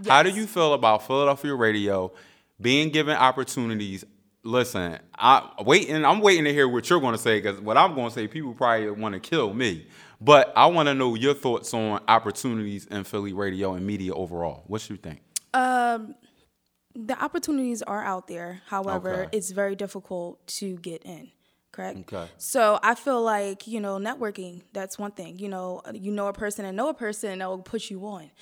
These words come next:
Speaker 1: Right.
Speaker 2: That's what I've noticed about, you know, with me, with my career. Every
Speaker 1: Okay.
Speaker 2: time I networked with somebody or reached out to somebody that knows somebody, that's how I got something. However, you know, when you reach out to big, you know,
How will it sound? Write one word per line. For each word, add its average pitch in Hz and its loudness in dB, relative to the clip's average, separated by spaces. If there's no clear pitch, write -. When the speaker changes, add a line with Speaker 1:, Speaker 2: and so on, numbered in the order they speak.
Speaker 1:
Right. 208 -4
Speaker 2:
That's 254 0
what 220 0
I've 202 0
noticed 208 -4
about, 185 -6
you 226 -6
know, 196 -6
with 185 -10
me, 240 -4
with 202 -6
my 190 -10
career. 196 -10
Every 220 0
Speaker 1:
Okay. 220 -10
Speaker 2:
time 214 -4
I 202 0
networked 208 -6
with 196 -6
somebody 196 -6
or 185 -6
reached 202 -10
out 196 -4
to 202 -14
somebody 185 -10
that 185 -12
knows 190 -8
somebody, 180 -14
that's 190 -14
how 180 -12
I 180 -8
got 190 -16
something. - -16
However, 190 0
you 277 2
know, 220 4
when 208 0
you 233 -4
reach 240 -4
out 226 0
to 220 -2
big, 220 -4
you 262 -4
know, - -12